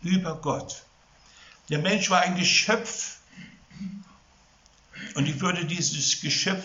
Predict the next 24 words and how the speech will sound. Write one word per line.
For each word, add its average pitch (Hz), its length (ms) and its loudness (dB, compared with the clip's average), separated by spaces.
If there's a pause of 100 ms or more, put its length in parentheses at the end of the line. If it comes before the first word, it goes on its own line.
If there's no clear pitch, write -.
(140)
einmal 156 300 2
be-, 127 220 -2 (180)
vergleichen 135 720 0 (460)
mit 160 280 -2
einem 147 380 0
Tempel. 131 560 -2 (1000)
Nachher 135 440 -2 (420)
sagt - 400 0
ja 139 100 2
Paulus, 135 580 0 (480)
der 127 160 0
Leib 143 480 2
ist - 440 -4 (160)
ein - 400 0
Tempel 190 760 0 (680)
des 131 220 -2
Heiligen 123 480 0
Geistes. 104 880 -2 (1080)
Also 147 220 2
der 147 200 0
Mensch 180 560 2
wurde 185 260 2
erschaffen 156 800 2
als - 480 2